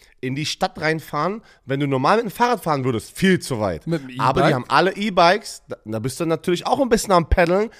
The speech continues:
Speaker 1: aber du kommst natürlich viel weiter und deswegen ist das, finde ich's geil, muss
Speaker 2: So,
Speaker 1: ich sagen.
Speaker 2: pass auf.
Speaker 1: Für die
Speaker 2: Und
Speaker 1: Leute.
Speaker 2: jetzt kommt natürlich, jetzt kommt der Clou, wo Upway, unser neuer Kollege, ins Spiel kommt. Ich finde die Idee sehr, sehr geil.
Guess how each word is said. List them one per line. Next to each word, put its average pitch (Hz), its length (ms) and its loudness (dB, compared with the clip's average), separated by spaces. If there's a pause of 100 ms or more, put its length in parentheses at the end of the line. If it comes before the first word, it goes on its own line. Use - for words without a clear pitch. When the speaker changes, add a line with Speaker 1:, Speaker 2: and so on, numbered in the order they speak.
(280)
Speaker 1:
aber 151 180 0
du 180 100 0
kommst - 380 -2
natürlich 175 400 -2
viel 143 280 -6
weiter 143 380 2
und 160 100 -6
deswegen 139 200 -8
ist 151 120 -12
das, 143 160 -18 (280)
finde 151 220 -14
ich's - 120 -16
geil, 95 300 -12
muss 92 100 -14
Speaker 2:
So, 160 80 4
Speaker 1:
ich 151 80 4
sagen. - 60 -6
Speaker 2:
pass 143 220 -4
auf. 180 240 2
Speaker 1:
Für 208 60 -16
die 190 60 -10
Speaker 2:
Und 160 80 -2
Speaker 1:
Leute. 139 160 -6
Speaker 2:
jetzt 240 240 0
kommt 226 220 0
natürlich, 180 380 -2
jetzt 202 220 -6
kommt 190 240 -2
der 147 120 -4
Clou, 165 440 -4 (440)
wo 147 300 -2
Upway, 139 760 0
unser 143 240 -4
neuer 143 220 -2
Kollege, 139 420 -6
ins 113 120 -8
Spiel 110 200 -12
kommt. 160 200 -4
Ich 139 100 -4
finde 170 180 -8
die 160 120 -6
Idee 151 240 -6
sehr, 120 460 -2
sehr 147 180 0
geil. 127 340 -2